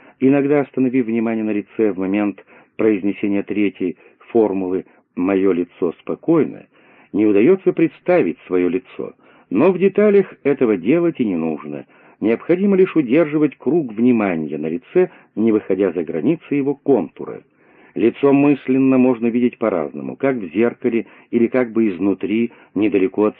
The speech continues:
себя, но только в фас. А что такое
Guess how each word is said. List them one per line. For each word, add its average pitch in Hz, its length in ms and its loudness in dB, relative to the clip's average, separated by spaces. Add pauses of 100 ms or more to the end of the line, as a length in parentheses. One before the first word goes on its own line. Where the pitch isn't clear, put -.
себя, 120 360 0 (400)
но 117 420 0
только 175 400 0
в - 40 -18 (120)
фас. - 180 -12 (1300)
А 107 180 2
что - 260 0
такое 220 440 2